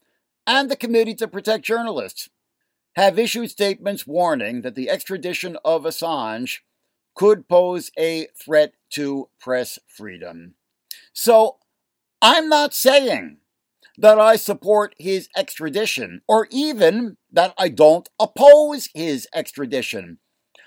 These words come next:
I guess I do oppose it, but I am saying that even if we must protest his extradition, we should do so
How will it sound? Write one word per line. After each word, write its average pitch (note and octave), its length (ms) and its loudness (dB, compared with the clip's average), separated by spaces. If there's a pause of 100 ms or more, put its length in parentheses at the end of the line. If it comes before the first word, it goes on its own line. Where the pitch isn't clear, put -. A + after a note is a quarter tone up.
(200)
I A#3 120 6
guess C#4 340 0 (120)
I B3 140 2
do C4+ 520 -4 (120)
oppose C3+ 480 -2
it, F#2 180 -12 (440)
but G#3+ 320 2
I F3+ 240 -4
am A#3+ 340 -4
saying G#2+ 720 -6 (640)
that G3 280 6
even B3 560 0
if G3+ 220 -6
we G#3 240 -8
must F#3+ 400 -6
protest F3+ 600 -4
his C#3+ 260 -10
extradition, A#2+ 880 -10 (560)
we A3 240 -4
should C4 300 -4
do A#3 240 -8
so G#3 500 0